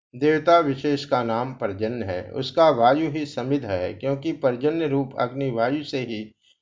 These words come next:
प्रदीप्त होता है, जैसा कि पूर्वीय वायु आदि की प्रबलता होने पर वृष्टि होती देखी जाने से सिद्ध होता है। धूम का कार्य होने तथा धूमवत देखा जाने के कारण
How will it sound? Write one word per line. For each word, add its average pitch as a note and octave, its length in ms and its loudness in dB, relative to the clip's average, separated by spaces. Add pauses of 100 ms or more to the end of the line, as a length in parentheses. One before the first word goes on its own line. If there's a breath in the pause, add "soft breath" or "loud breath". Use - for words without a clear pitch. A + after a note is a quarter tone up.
(120)
प्रदीप्त D3 360 -2
होता A2+ 360 0
है, F2+ 340 -4 (360)
जैसा D#3 340 4
कि D#3+ 200 0
पूर्वीय C#3+ 400 0
वायु B2 500 2
आदि C3+ 280 0
की D3+ 140 -6
प्रबलता A#2 560 -2
होने A2+ 300 -4
पर G#2 420 -6 (300)
वृष्टि D#3 340 -4
होती C3 340 -2
देखी A2 380 -6
जाने A#2 380 -2
से G2 400 -6 (180)
सिद्ध E3 240 -6
होता G#2 320 -2
है। F2 360 -6 (380)
धूम E3+ 240 0
का E3 180 4
कार्य C#3 360 4
होने C3 360 -2
तथा B2 340 -2
धूमवत C#3+ 680 0
देखा A#2+ 300 -6
जाने A#2 360 -2
के C3 180 -8
कारण A#2 500 -2